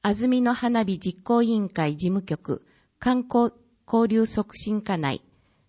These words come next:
電話七一の二零零零、ファックス七二の一三四零。三の五、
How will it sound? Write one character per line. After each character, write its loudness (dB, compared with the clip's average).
電 4
話 0
七 2
一 -2
の 2
二 2
零 2
零 2
零、 0
フ -2
ァ 4
ッ -6
ク -12
ス -6
七 2
二 2
の 0
一 -6
三 2
四 0
零。 -2
三 2
の 2
五、 0